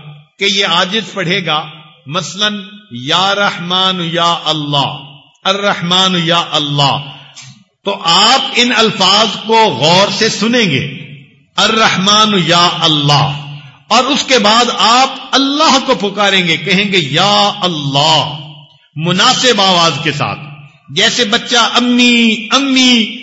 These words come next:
امی" کر کے پکارتا ہے، ماں کا دل پسیج جاتا ہے۔ تو آپ بھی یوں سمجھیے گا، آج بھی ہم اللہ، اللہ، اللہ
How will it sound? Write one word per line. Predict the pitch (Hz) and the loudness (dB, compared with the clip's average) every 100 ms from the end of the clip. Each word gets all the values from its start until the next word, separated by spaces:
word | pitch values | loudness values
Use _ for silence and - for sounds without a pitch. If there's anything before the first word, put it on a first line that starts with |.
| - - - | -18 -20 -4
امی" | 269 339 339 330 | -2 0 2 2
کر | 311 311 285 | 2 0 0
کے | 302 | -2
پکارتا | 254 240 226 226 254 220 | -2 0 2 2 0 2
ہے، | 233 214 190 165 - - - - - - | 4 4 2 0 -6 -12 -18 -20 -20 -8
ماں | 175 208 208 | -2 0 0
کا | 226 | 0
دل | 185 196 196 | 2 2 0
پسیج | 202 - 214 156 | -2 0 -2 0
جاتا | 156 151 151 | 0 0 -4
ہے۔ | - - - - - _ - - - | -4 -10 -14 -18 -20 _ -20 -14 -2
تو | 349 | 2
آپ | 330 285 320 - | 4 2 2 2
بھی | 311 | 4
یوں | 320 320 | 4 4
سمجھیے | 294 247 247 254 233 | 4 4 4 4 4
گا، | 240 190 196 - - - - | 4 2 -2 -12 -16 -14 -4
آج | 214 269 269 | 0 2 2
بھی | 269 269 277 | 4 4 4
ہم | 262 | 2
اللہ، | 269 262 262 262 254 214 - - - - | 2 2 4 6 6 2 -2 -16 -12 -2
اللہ، | 311 311 294 294 285 277 247 - - - | 2 2 4 4 4 4 0 -4 -16 -4
اللہ | 302 330 330 311 294 | 0 4 4 4 4